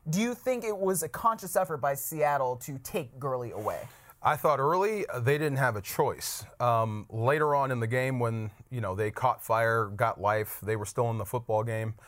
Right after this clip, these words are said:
Speaker 2: um, I thought they tightened down, just like the Rams did in the second half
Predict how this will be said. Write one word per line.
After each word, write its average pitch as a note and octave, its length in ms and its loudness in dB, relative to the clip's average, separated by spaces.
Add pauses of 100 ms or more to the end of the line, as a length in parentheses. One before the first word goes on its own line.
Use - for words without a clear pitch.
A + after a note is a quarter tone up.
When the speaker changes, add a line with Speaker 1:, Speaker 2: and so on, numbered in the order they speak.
(300)
Speaker 2:
um, G#2 460 -2 (480)
I B2 100 2
thought C3 300 0
they B2 140 -2
tightened B2 380 -2
down, A#2 260 2
just C3 160 -4
like B2+ 120 2
the A#2 60 -4
Rams A#2 320 0
did A2 180 0
in G2+ 120 -8
the G2 80 -6
second G#2 260 -2
half G2+ 260 -2